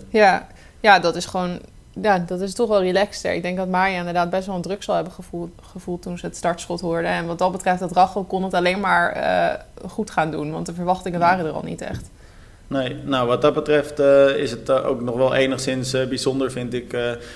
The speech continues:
Speaker 2: dat Rachel Klamer, eh, soms best wel op de teentjes getrapt is als, eh, mensen dan schrijven dat de verwachtingen niet al te hoog zijn. Terwijl ze dat zelf, eh,
Speaker 1: Ja.
Speaker 2: vooraf en na afloop ook, eh, droef doet.
Speaker 1: Het,
Speaker 2: wat dat
Speaker 1: het
Speaker 2: betreft.
Speaker 1: stelt mij gerust, want,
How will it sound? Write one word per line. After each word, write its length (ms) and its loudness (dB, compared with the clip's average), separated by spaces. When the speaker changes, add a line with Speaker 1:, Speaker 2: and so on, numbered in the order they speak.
Speaker 2:
dat 140 -4
Rachel 260 4
Klamer, 460 2
eh, 160 0
soms 240 -6
best 180 4
wel 100 2
op 100 -4
de 60 -8
teentjes 360 2
getrapt 380 -2
is 140 -4
als, 220 -2
eh, 160 0
mensen 360 -4
dan 100 -4
schrijven 360 -2
dat 100 -2
de 60 -10
verwachtingen 460 -2
niet 160 -4
al 120 4
te 80 -2
hoog 180 2
zijn. 280 -4
Terwijl 220 4
ze 80 -2
dat 160 2
zelf, 340 4
eh, 60 6
Speaker 1:
Ja. 340 6
Speaker 2:
vooraf 280 6
en 100 2
na 80 2
afloop 360 4
ook, 220 4
eh, 80 6
droef 300 -2
doet. 200 -6
Speaker 1:
Het, 80 6
Speaker 2:
wat 100 4
dat 120 -4
Speaker 1:
het 100 6
Speaker 2:
betreft. 220 6
Speaker 1:
stelt 180 8
mij 200 4
gerust, 580 -2
want, 400 4